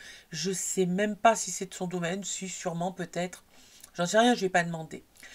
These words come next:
Euh, donc c'était, euh, c'était très vite fait. Euh, il y en a plein qui m'ont dit un chiffon, un chiffon. Euh, ce que tu n'as pas vu, c'est que j'ai passé un chiffon. Mais ça ne fait rien, ça revient, euh,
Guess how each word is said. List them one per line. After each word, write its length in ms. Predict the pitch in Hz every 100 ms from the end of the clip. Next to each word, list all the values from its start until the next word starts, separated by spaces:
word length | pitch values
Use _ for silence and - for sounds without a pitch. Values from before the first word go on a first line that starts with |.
| - - - -
Euh, 120 | -
donc 280 | 185 175 175
c'était, 520 | - 170 - 165 165
euh, 180 | 156 139
c'était 280 | - 160 175
très 200 | - 165
vite 160 | 151
fait. 440 | - - 220 254 269 - - - -
Euh, 200 | 180 185
il 60 | 185
y 60 |
en 100 | 185
a 80 | 190
plein 220 | 202 208
qui 120 | 208
m'ont 140 | 196 196
dit 220 | 170 202
un 80 | 190
chiffon, 460 | 180 202 - 208
un 40 | 185
chiffon. 540 | 175 185 - 202 185 180 - - -
Euh, 120 | -
ce 100 | 165
que 80 | -
tu 140 | 190 202
n'as 120 | 196
pas 160 | 190
vu, 240 | 190 180 208
c'est 220 | 175 170
que 80 | 147
j'ai 320 | - 247 339
passé 640 | - 226 190 - 208 196 -
un 120 | 160
chiffon. 540 | 165 165 - 220 262 269 - - - - -
Mais 300 | 151 147 143
ça 180 | 151 165
ne 60 |
fait 140 | - 175
rien, 260 | 175 190
ça 200 | 180 170
revient, 920 | 151 143 165 196 180 170 196 190 185 160
euh, 160 | 151